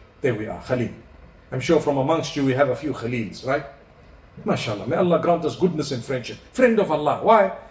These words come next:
Because he adopted the law of Allah without actually understanding it, knowing that it's going to bring back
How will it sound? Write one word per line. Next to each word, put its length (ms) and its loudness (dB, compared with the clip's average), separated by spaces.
Because 200 -2
he 300 -2
adopted 600 2
the 100 2
law 440 6
of 80 -4
Allah 420 2
without 580 -2
actually 560 -4
understanding 760 0
it, 160 -2
knowing 420 6
that 120 2
it's 100 -6
going 180 0
to 80 -2
bring 360 2
back 340 2